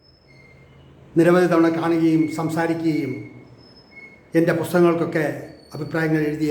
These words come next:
അറിയിക്കുകയും അങ്ങനെ നിരവധി തവണ ഞാൻ കാണുകയും ഒക്കെ ചെയ്തൊരു വലിയ മഹത് വ്യക്തിത്വമാണ് അദ്ദേഹം.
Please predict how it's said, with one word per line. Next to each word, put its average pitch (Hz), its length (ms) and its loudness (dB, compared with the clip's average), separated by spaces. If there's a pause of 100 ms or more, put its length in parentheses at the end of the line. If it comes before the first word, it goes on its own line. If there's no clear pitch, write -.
അറിയിക്കുകയും 147 540 -4 (540)
അങ്ങനെ 165 200 2
നിരവധി 185 440 4
തവണ 165 180 2 (840)
ഞാൻ 143 120 -8 (100)
കാണുകയും 147 460 -4 (1120)
ഒക്കെ 143 260 -4
ചെയ്തൊരു 139 320 0
വലിയ 139 240 0 (1000)
മഹത് 185 320 0
വ്യക്തിത്വമാണ് 151 600 -4
അദ്ദേഹം. 110 320 -4